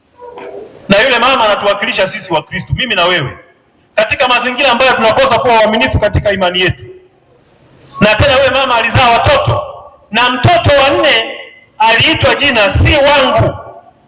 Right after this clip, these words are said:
kwamba mtoto huyu si wangu, mtoto huyu si wangu kwa sababu mama si mwaminifu.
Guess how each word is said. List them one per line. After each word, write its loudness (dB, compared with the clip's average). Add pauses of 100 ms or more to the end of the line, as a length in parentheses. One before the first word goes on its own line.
(1000)
kwamba 0
mtoto 0
huyu -2
si -4
wangu, 0
mtoto -2
huyu -4
si -10
wangu 0
kwa -4
sababu -2 (380)
mama 0 (220)
si -4
mwaminifu. 0